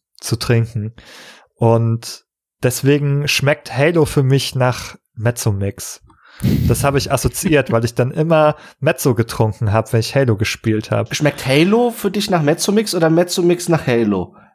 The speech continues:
Speaker 2: Das wäre jetzt vielleicht noch mal sch-, äh, spannend zu klären.
Speaker 1: <laughs> Also, es,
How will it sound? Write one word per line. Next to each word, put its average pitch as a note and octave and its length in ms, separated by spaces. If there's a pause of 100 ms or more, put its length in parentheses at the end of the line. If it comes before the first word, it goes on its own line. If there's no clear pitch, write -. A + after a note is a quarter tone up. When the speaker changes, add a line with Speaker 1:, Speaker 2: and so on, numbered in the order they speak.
Speaker 2:
Das - 160
wäre B2 80
jetzt A#2+ 140
vielleicht B2 260
noch B2+ 100
mal B2 140
sch-, - 220
äh, B2 160
spannend B2 320
zu - 120
klären. G#2+ 320 (1000)
Speaker 1:
<laughs> F4+ 100 (1120)
Also, C3+ 580 (560)
es, - 180